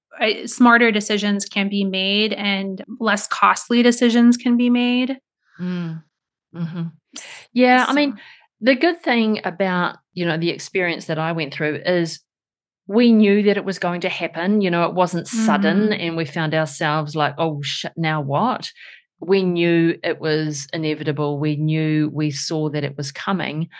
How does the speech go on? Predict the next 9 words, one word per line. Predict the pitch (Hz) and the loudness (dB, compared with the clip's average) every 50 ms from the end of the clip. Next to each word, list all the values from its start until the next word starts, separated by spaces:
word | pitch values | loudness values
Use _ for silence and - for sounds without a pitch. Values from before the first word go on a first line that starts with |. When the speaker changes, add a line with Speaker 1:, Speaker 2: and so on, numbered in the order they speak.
| - - - - - - - - _ _ - | -20 -20 -20 -20 -20 -20 -20 -20 _ _ -4
Speaker 2:
But | - - - | -4 -2 0
what | 220 254 285 302 | 2 2 4 4
I | 320 330 | 4 2
didn't | 262 220 220 220 214 233 240 226 - - 165 | 2 4 4 4 6 6 4 2 2 -2 -4
do | 170 170 165 156 151 147 151 160 170 170 _ _ _ _ _ _ _ _ _ - | -2 0 0 2 2 0 0 -2 -4 -6 _ _ _ _ _ _ _ _ _ -6
was | 170 175 160 156 | -4 -4 -4 -4
write | 147 156 175 170 175 165 - | -2 0 0 0 0 -2 -4
it | 208 - 165 | -8 -6 -4
down. | - 165 147 143 135 127 127 131 139 - | -4 -4 -2 -2 -4 -4 -6 -8 -10 -8